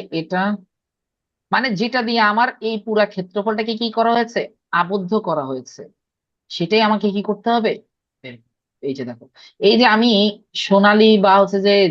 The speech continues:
যেই কালারই বলো তোমরা, ঠিক আছে, হলুদ বা যাই বলো না কেন, এটা দিয়ে আমি যে লাইন টানছি, এই লাইনের এগুলো সবগুলো দৈর্ঘ্য আমাকে কি করতে হবে? যোগ করে দিবে। এগুলো সবগুলো দৈর্ঘ্য আমাকে কি করতে হবে? যোগ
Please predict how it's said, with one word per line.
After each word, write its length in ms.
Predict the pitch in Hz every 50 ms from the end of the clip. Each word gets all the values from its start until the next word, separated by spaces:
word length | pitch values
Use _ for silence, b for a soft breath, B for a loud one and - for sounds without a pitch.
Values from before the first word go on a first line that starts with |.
| 156 170
যেই 160 | 185 190 180 180 190
কালারই 340 | 170 165 170 175 180 185 185 175
বলো 140 | 175 165 160 156 156
তোমরা, 240 | 147 147 147 165 196 - _ _ _ _ _
ঠিক 120 | - 139 180 190
আছে, 120 | 185 175 151 143
হলুদ 360 | 147 151 160 165 160 160 151 156 - _ _ _ _ _ _ _ _ _ -
বা 80 | 143 143 143 135
যাই 160 | 160 165 190 190
বলো 120 | 196 202 190 175
না 40 | 165 160
কেন, 120 | 170 190 220 - _ _ _ _ _ - 208
এটা 120 | 220 262 254
দিয়ে 120 | 247 262 247 233
আমি 80 | 233 240 254
যে 60 | 254 208 185
লাইন 200 | 175 180 214 233 220 220
টানছি, 440 | 202 165 156 151 - - - - 135 120 120 - _ _ - 196 240 285
এই 80 | 339 370 392 - _ 165 165 160 156 165
লাইনের 460 | 165 180 214 240 247 269 285 302 302 247 - _ _ _ _ - 190
এগুলো 260 | 196 185 196 233 240 254 240 - -
সবগুলো 400 | - 208 202 196 190 208 226 233 220 175 170
দৈর্ঘ্য 260 | 175 180 175 165 202 196 185
আমাকে 180 | 180 180 185 185 185
কি 80 | 196 185 190
করতে 180 | 190 190 - 240 240
হবে? 160 | 240 226 180 220 - _ _ _ _ _ _ _ _ _ _ _ _ 123 -
যোগ 120 | - 190 185 190 -
করে 120 | 175 160 143 135
দিবে। 140 | 135 135 143 147 156
এগুলো 220 | 151 185 202 220 214 -
সবগুলো 320 | 196 185 180 175 170 202 220 196 160
দৈর্ঘ্য 220 | 170 165 160 151 196 196
আমাকে 180 | 202 196 196 220 220
কি 60 | 240 220 233
করতে 200 | 240 226 - 247 247
হবে? 160 | 240 233 277 320 370 - _ _ _ _ _ _ _ _ _ _ _ _ _ _ _ _ _ _ -
যোগ 120 | 160 170